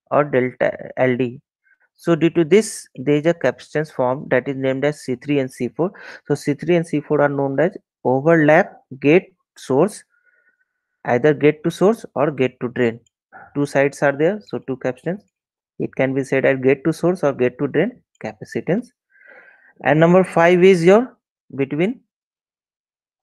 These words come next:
uh, drain and source to the bulk, that is C five and C six is your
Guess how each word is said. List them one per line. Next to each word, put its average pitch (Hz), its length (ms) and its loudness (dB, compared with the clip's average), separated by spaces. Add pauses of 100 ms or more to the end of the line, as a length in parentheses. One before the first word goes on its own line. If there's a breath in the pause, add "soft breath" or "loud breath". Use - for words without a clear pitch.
(640)
uh, 127 120 -2
drain 143 360 2
and 160 120 2
source 156 280 0
to 156 120 -4
the 156 140 4
bulk, 160 240 4
that 135 200 -2
is 175 160 -6
C 143 140 -4
five 143 200 0
and 147 140 -2
C 143 120 -8
six 175 300 -6
is 143 140 -8
your 175 200 2